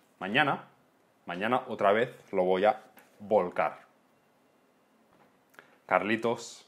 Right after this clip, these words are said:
Carlitos no es, no es muy listo. Y si os gusta,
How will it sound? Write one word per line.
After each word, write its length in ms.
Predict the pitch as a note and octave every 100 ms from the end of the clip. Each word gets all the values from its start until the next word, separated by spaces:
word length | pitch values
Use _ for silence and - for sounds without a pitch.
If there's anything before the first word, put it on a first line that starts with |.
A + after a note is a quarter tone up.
| _ _ _
Carlitos 520 | F#2 E2+ F#2 G2 G2+
no 200 | G2 F#2
es, 320 | E2+ - -
no 100 | G2+
es 120 | F#2 G2
muy 180 | F2+
listo. 400 | F2+ E2+ - E2+ - _ _ _ _ _ _ _ _ _ _ - _ _ _ - - - _ _ _ _ _ _ _ - - - _ - - _ -
Y 300 | F3+ F3 F#3 -
si 220 | - -
os 160 | G2 F#2
gusta, 560 | C3 F3 - G2 C#3